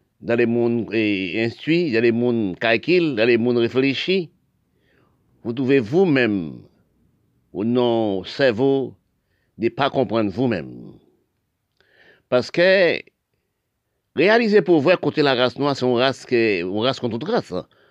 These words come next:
Pas une petite race, c'est cerveau là qui, qui, cerveau là est désorienté. Cerveau pas fait pour ça aussi. Pour regarder, pour voir que tout, be-, beaucoup de choses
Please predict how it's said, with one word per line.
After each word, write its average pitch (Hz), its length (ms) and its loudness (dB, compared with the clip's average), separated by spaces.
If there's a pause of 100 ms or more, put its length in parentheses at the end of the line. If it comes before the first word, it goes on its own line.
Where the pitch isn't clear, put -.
(320)
Pas 95 100 -6
une 104 100 -2
petite 117 260 -2
race, 131 180 0
c'est 107 60 -6
cerveau 110 320 0
là 139 120 2
qui, 110 420 -2
qui, 87 520 -10 (600)
cerveau 107 360 -2
là 156 260 2
est 98 160 0
désorienté. 117 840 -2 (420)
Cerveau 120 340 -2
pas 123 100 -2
fait 110 140 -8
pour 107 160 -8
ça 104 160 0
aussi. 135 360 -6 (1200)
Pour 156 120 -2
regarder, 190 320 4
pour 160 120 -2
voir 180 240 0
que 180 340 2 (200)
tout, 160 100 -10
be-, 147 200 2
beaucoup 151 200 -2
de 156 140 0
choses 151 580 0